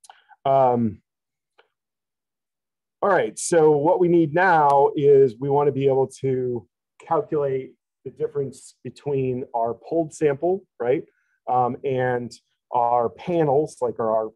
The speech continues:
our real world stuff. Um, so in order to do that, uh, to make it a little easier, we wanna write a function. Um, so can anybody tell me what, uh, the function should look like here?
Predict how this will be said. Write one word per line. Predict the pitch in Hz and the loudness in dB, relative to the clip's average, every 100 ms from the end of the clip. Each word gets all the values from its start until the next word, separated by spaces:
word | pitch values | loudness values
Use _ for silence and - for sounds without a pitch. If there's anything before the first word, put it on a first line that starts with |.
| _ | _
our | 110 | -10
real | 107 123 123 | -4 0 0
world | 113 113 110 | 0 -2 -4
stuff. | - - 120 _ _ _ _ | -2 -2 -2 _ _ _ _
Um, | 123 123 117 113 95 _ _ _ _ _ _ _ _ _ _ | -2 -2 -2 -4 -10 _ _ _ _ _ _ _ _ _ _
so | - 147 139 | -2 2 2
in | 135 | 2
order | 156 151 131 | 0 0 -4
to | |
do | 131 156 | -2 -2
that, | 135 127 - _ - | -2 -4 -8 _ -8
uh, | 117 117 | -6 -6
to | - | -6
make | 139 | -8
it | 120 | -4
a | |
little | 120 131 | -6 -6
easier, | 208 143 135 120 | -8 -4 -4 -2
we | 123 | -2
wanna | 113 110 - _ | -4 -8 -12 _
write | 117 | -8
a | - | -4
function. | 214 226 208 196 196 _ _ _ - | -2 -2 0 0 -4 _ _ _ -8
Um, | 117 113 113 107 98 _ | -4 -2 -2 -6 -10 _
so | - 123 | -2 -2
can | 131 | 0
anybody | 139 131 | 2 2
tell | 123 139 | 0 -2
me | 131 | 0
what, | 123 123 131 _ _ _ | 2 0 -2 _ _ _
uh, | 123 120 117 113 | -6 -2 -2 -2
the | 123 - | -4 -4
function | 139 135 143 127 | -8 -8 -12 -8
should | 135 | -4
look | 147 151 | -4 -2
like | 180 185 - | -6 -6 -2
here? | 202 202 | -2 -2